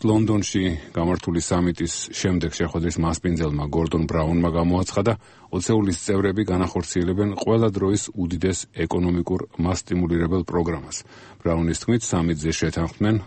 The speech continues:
რომ გლობალური ეკონომიკისთვის ახალი რესურსების სახით გამოყოფენ ერთ ტრილიონ დოლარს საერთაშორისო სავალუტო ფონდისა და სხვა ფინანსური ინსტიტუტების მეშვეობით. ოცეულის სამიტს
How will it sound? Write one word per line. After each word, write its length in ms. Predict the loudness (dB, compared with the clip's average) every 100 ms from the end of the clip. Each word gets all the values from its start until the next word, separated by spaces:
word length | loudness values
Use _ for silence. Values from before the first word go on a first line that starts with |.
| -2
რომ 100 | 0
გლობალური 500 | 2 2 2 2 0 0
ეკონომიკისთვის 640 | 0 0 0 -2 -4 -4 -4 -6
ახალი 280 | -4 -2 -2 -2 -2
რესურსების 600 | -4 -6 -4 -4 -4 -4 0
სახით 300 | 0 0 -2 -4 -20 -16 -2
გამოყოფენ 420 | 2 2 2 0 0 0 0
ერთ 140 | 0 -4 -4
ტრილიონ 460 | 0 2 2 2 2
დოლარს 340 | 2 2 0 0
საერთაშორისო 580 | -2 -2 -4 -2 -2 -2 -4
სავალუტო 380 | -2 -2 -4 -6 -4
ფონდისა 380 | -4 -2 -2 0
და 60 | 0
სხვა 240 | -2 -2 -2
ფინანსური 560 | 0 -2 -2 -4 -2 -2 -2
ინსტიტუტების 580 | -4 -4 -4 -4 -4 -4 -4
მეშვეობით. 540 | -4 -2 -4 -4 -10 -18 -20 -20 -18 -18 -6 -2
ოცეულის 420 | 2 2 2 -2 0
სამიტს 340 | 2 2 2